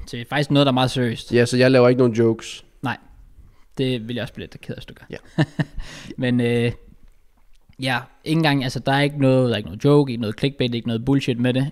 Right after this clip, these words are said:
Speaker 1: Øh, dropper bomben. Øh, min kæreste og jeg, vi har slået op officielt. It's done.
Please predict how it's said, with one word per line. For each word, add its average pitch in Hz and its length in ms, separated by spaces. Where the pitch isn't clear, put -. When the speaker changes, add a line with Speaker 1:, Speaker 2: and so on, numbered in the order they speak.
Speaker 1:
Øh, 113 640
dropper 127 200
bomben. 139 460
Øh, 147 240
min 156 120
kæreste 165 360
og 135 60
jeg, 131 100
vi 135 80
har 131 220
slået 139 280
op 131 160
officielt. 139 580
It's 139 240
done. 113 260